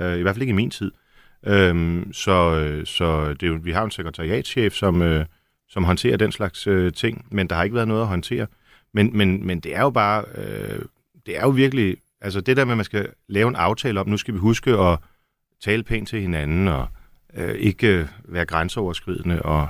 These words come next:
øh, den slags ting. Altså, når man skal til at skrive den slags ned, så er, øh, syndefaldet jo allerede sket. Øh, det, det, det bedste er jo, at man har en, hvad kan man sige, en, en kultur, øh, hvor, øh, hvor man godt kan finde ud af at omgås hinanden uden den slags.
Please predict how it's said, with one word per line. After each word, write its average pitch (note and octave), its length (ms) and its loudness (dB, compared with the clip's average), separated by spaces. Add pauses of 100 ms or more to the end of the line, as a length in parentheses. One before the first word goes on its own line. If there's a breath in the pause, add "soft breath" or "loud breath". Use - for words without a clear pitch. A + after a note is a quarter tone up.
(120)
øh, E2+ 240 -4 (580)
den G2 100 2
slags - 240 0
ting. G#2 260 -2 (100)
Altså, G2 160 2
når F#2 80 4
man F2+ 60 2
skal - 140 -6
til - 120 0
at C3+ 60 4
skrive A2+ 200 0
den G#2+ 140 2
slags - 320 -4
ned, A2+ 200 2 (380)
så - 140 -4
er, G#2+ 260 2 (200)
øh, D#2+ 340 -8
syndefaldet G#2 540 0
jo F2 60 0
allerede F#2 280 2
sket. - 380 -4 (500)
Øh, - 600 2 (300)
det, - 160 -14
det, F#2 160 -10
det F2+ 80 -4
bedste G2 300 0
er G#2 100 -2
jo, A2+ 120 0
at G2+ 60 0
man F2 100 -2
har F#2+ 180 -2
en, E2 280 -2
hvad E2 100 -8
kan D#2+ 80 -2
man E2 60 0
sige, F2+ 280 2
en, D#2+ 160 0 (380)
en G2 100 -2
kultur, - 420 2 (220)
øh, G#2 480 -6
hvor, F2 340 4
øh, E2 120 0
hvor F2+ 120 2
man E2+ 220 2 (120)
godt E2 160 -4
kan - 120 -4
finde C#3 140 2
ud F3+ 60 2
af D3 40 4
at G#2+ 40 6
omgås F2 300 0
hinanden D#2 340 0
uden F#2+ 320 6
den F#2 100 2
slags. - 400 -10